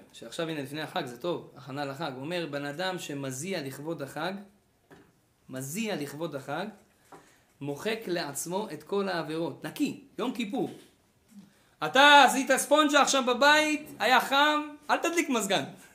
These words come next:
היה חם, ערב שבת, לכבוד שבת, הלכת, עשית קניות, הבאת, הלכת, הבאת, הבאת,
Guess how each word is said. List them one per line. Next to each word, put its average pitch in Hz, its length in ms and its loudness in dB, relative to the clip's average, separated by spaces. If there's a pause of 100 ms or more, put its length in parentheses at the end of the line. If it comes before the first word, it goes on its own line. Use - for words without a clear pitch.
(800)
היה 277 300 8
חם, 349 400 10 (1040)
ערב 285 280 6
שבת, 294 680 4
לכבוד 220 340 -2
שבת, 311 600 2 (240)
הלכת, 277 260 2
עשית 269 240 0
קניות, 254 520 2
הבאת, 262 300 0
הלכת, 247 360 0
הבאת, 240 300 0
הבאת, 240 340 -2